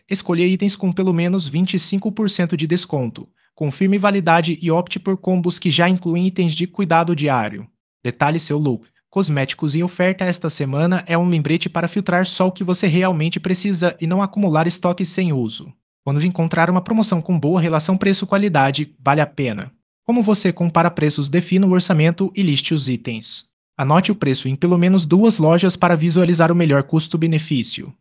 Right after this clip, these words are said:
Inclua o custo de frete, às vezes frete baixo ou grátis muda o total. Use apps de comparação de preços para facilitar. Depois de ter duas ou três opções, leia as avaliações sobre a qualidade do produto.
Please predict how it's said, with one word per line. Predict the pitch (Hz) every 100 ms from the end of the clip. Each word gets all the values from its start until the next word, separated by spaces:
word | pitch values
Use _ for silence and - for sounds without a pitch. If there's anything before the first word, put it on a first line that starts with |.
| _ _
Inclua | - 147 - 202 226
o |
custo | 220 190 -
de | 165 170
frete, | 151 113 110 - -
às | 170
vezes | 139 185 196 -
frete | - 160 156
baixo | 147 147 170 -
ou | 202
grátis | 175 165 185 208
muda | 156 165 208
o |
total. | 214 190 - 120 101 - _ _ _
Use | 202 202
apps | 190 156 165
de | 151
comparação | 156 175 190 208 202 175
de | 160 180
preços | 175 160 160
para | - 151
facilitar. | 156 156 175 190 160 110 113 _ _ _ -
Depois | 139 160 156
de | 175
ter | 185
duas | 147 139 156 160
ou | 175 185
três | 185 185
opções, | 190 - 165 127 - -
leia | 156 190
as | 175
avaliações | 170 175 185 185 160 160
sobre | 185 180
a | 180
qualidade | - 190 185 165 165
do | 165
produto. | 160 170 139 113 -